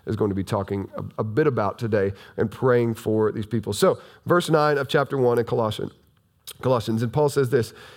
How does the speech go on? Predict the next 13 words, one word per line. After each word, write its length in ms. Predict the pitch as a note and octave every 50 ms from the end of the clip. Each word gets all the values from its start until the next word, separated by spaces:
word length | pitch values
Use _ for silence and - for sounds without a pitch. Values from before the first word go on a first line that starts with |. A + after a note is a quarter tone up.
| - - -
"And 140 | - D#3+ -
so 300 | - - G#3+ G#3+ G#3+ A3
from 200 | - - F3+ F3
the 100 | E3+ D#3+
day 360 | C#3 C3 F#3+ G3+ A3 A3 B3+ A#3
that 160 | F#3 C#3+ C#3
we 420 | C#3+ F3+ G3 F#3+ F#3+ F#3+ F#3+ F#3 - -
heard," 480 | - F3+ E3+ D3+ A#2+ A2 - - -
so 260 | - E3+ D#3 B2 A2+ - - _ -
just 160 | - D#3 D3+
think 120 | C4+ B3+
about 140 | F3+ C#3+ A#2+
that. 200 | A#2+ A2+ A2+ -